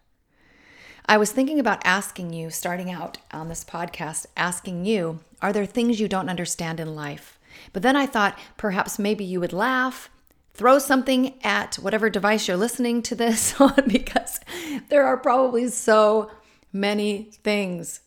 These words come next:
in life that you don't understand. In fact,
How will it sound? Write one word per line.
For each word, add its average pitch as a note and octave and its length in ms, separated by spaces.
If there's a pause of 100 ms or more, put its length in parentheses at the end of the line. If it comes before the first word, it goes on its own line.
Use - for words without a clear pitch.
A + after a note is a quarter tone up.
(140)
in F#3 160
life E3+ 400
that F3+ 160
you F3+ 100
don't F3+ 360 (120)
understand. F3+ 800 (680)
In G#3 140
fact, A3 400